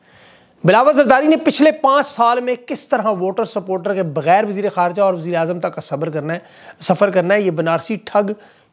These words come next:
क्या तारीख बनाने जा रहे हैं, मैं आपको बताता हूँ। और तारीख, शहरयार अफरीदी के जनाजे पे जाने नहीं दिया उसके भाई के, परवेज़ इलाही ज़ख्मी,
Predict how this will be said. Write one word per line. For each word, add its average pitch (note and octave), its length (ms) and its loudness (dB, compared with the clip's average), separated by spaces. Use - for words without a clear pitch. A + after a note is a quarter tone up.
क्या A#3 240 4
तारीख A3+ 440 0
बनाने D#3 320 -2
जा B2+ 200 -14
रहे B2 120 -18
हैं, C#3 120 -16
मैं F3 120 -2
आपको E3 160 -4
बताता F3 340 0
हूँ। A#3+ 180 -4
और G#3+ 240 4
तारीख, A3 560 0
शहरयार G#3 520 2
अफरीदी A3 360 -4
के A3 100 -4
जनाजे F#3 360 -4
पे A3+ 120 -8
जाने F#3+ 280 -2
नहीं A#3 100 -6
दिया G#3 220 -4
उसके G3+ 160 -8
भाई E3 240 -6
के, G#3+ 200 -10
परवेज़ G3 300 4
इलाही G3+ 180 2
ज़ख्मी, G#3+ 420 -6